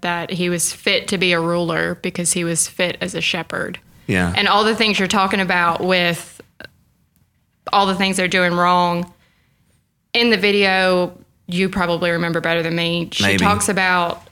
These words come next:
Speaker 1: um, a colleague that was interviewing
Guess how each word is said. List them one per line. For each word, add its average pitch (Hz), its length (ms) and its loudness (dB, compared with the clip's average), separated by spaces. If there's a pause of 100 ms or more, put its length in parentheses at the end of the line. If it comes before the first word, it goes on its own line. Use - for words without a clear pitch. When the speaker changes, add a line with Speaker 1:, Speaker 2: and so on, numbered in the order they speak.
(260)
Speaker 1:
um, 196 680 0 (300)
a 202 80 0
colleague 202 640 0
that 180 240 -2 (400)
was 185 480 -2
interviewing 185 720 0